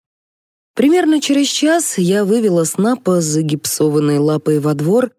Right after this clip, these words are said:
открыла "Пежо" и с большим трудом запихнула каменно-тяжелое тело собаки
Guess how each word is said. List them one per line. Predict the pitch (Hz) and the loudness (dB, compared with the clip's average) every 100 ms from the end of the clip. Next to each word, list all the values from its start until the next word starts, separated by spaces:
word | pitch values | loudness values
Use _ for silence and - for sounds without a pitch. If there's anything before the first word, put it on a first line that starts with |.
| _ _ - | _ _ -6
открыла | 202 - 285 339 247 | -4 -2 0 2 2
"Пежо" | - 151 147 196 262 254 _ _ _ - | 0 -2 0 2 0 -2 _ _ _ -4
и | 143 | -2
с | 143 | -2
большим | 143 143 - 185 160 | -4 -2 -2 0 0
трудом | 147 143 139 208 180 | -2 -2 0 0 0
запихнула | 143 143 147 - 165 196 165 147 139 | -2 -2 -4 -2 0 2 0 -2 -6
каменно-тяжелое | - 185 202 170 160 147 - 156 147 151 208 180 151 | -4 -2 0 0 0 -2 -2 -2 0 0 2 2 0
тело | 143 - 185 165 | 0 -2 0 0
собаки | - 147 160 240 247 226 | -2 -2 0 0 0 -2